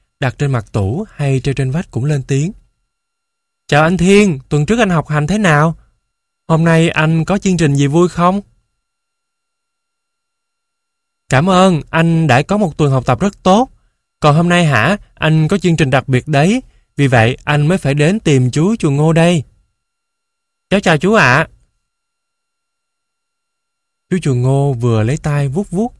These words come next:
hai cái răng to đùng như đang đánh răng, vừa hỏi Thiên. "Chào chú bé, tìm ta chắc là muốn nhờ vả việc gì phải không?" "Dạ, cháu muốn được làm phi công ạ." "Làm phi công thì dễ thôi, nhưng mà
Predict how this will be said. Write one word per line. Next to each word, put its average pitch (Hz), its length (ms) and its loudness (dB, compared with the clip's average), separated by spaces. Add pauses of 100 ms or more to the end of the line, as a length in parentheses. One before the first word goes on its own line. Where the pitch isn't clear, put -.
(120)
hai 143 240 -6
cái 160 140 -4
răng 143 220 -4
to 139 160 -2
đùng 120 260 0 (200)
như 127 260 -2
đang 131 160 -4
đánh 139 160 -4
răng, 143 220 -4 (360)
vừa 123 200 0
hỏi 107 220 -6
Thiên. 151 280 -2 (1120)
"Chào 135 140 4
chú 160 140 -2
bé, 185 420 2 (180)
tìm 127 200 0
ta 147 200 2
chắc 202 200 -4
là 135 120 2
muốn 160 180 0
nhờ 147 160 0
vả 117 160 0
việc 156 160 -4
gì 135 140 -2
phải 139 160 -2
không?" 175 380 0 (1500)
"Dạ, 131 600 0 (100)
cháu 202 380 0
muốn 226 280 -2
được 160 120 -2
làm 147 180 -2
phi 175 100 -4
công 175 240 0
ạ." 131 360 0 (1900)
"Làm 113 240 2
phi 143 100 -2
công 147 240 -2
thì 127 120 -2
dễ 113 200 0
thôi, 170 520 0
nhưng 147 260 -2
mà 117 320 0